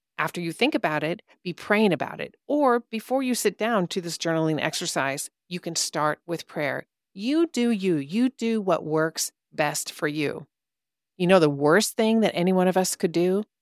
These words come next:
is do nothing. Listen, there's a pl-, plethora of information available to us, whether we're talking Chat G P T, whether we're talking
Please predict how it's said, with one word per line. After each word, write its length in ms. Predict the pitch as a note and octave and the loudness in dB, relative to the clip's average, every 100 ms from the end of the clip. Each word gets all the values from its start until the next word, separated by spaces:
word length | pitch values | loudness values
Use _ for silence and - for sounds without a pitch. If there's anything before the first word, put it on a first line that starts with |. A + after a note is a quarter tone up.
| _ _ _ _ | _ _ _ _
is 220 | E3+ D3 C#3 | -2 -2 -2
do 540 | D#3 D3+ D#3 D#3+ D#3 - | 0 0 0 -2 -6 -4
nothing. 500 | D#3 D3 - F3 D#3+ - _ _ _ _ | -4 -2 -6 -10 -12 -16 _ _ _ _
Listen, 240 | G3 F#3 F3 | -4 -2 2
there's 180 | F3 F3 | 4 4
a 60 | |
pl-, 260 | - F#3 F3+ - - | 2 0 -2 -6 0
plethora 600 | - A3 B3+ A3 A3+ A3 - | 2 4 2 4 4 4 2
of 220 | F#3+ F3 F#3+ | -2 -2 -4
information 760 | F#3+ F#3+ D#3 D3 - C#3+ C#3+ - | -2 -2 0 -2 -2 -4 -4 -4
available 480 | D#3 D3+ D3 C#3+ | 0 0 0 -2
to 320 | C#3 - D3 D#3 | -4 -6 -4 -4
us, 280 | D#3+ - - _ | -4 -6 -8 _
whether 200 | A3 A3+ | 2 4
we're 120 | G#3 A3 | 6 4
talking 480 | - A#3+ G#3 G3+ - _ | 4 -4 -2 -2 -6 _
Chat 260 | - B3+ - - | -4 -2 -2 -8
G 140 | A#3 | -8
P 160 | A3+ A3+ | -8 -10
T, 400 | - B3 A#3 A3 | -6 -4 -4 -2
whether 260 | F#3+ F#3+ | -2 -2
we're 180 | F3 F#3+ | -2 -6
talking 600 | - F#3+ F#3 F#3+ E3+ D#3+ | -6 -8 -8 -8 -8 -8